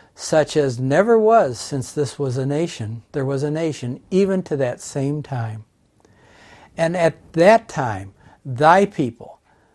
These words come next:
that's Daniel's people, that's the Jewish people, "at that time, thy people shall be delivered,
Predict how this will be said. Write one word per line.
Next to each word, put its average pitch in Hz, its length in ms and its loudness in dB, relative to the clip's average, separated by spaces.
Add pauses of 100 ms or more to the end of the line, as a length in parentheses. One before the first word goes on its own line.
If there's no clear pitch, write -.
(520)
that's 202 240 -2
Daniel's 190 400 2
people, - 400 -10
that's 202 260 2
the 156 120 -2
Jewish 170 340 2
people, - 380 -8 (260)
"at 170 200 0
that 202 280 2
time, 143 480 -2 (260)
thy 156 260 4
people 208 360 -2
shall 165 240 -2
be 135 140 -4
delivered, 156 580 0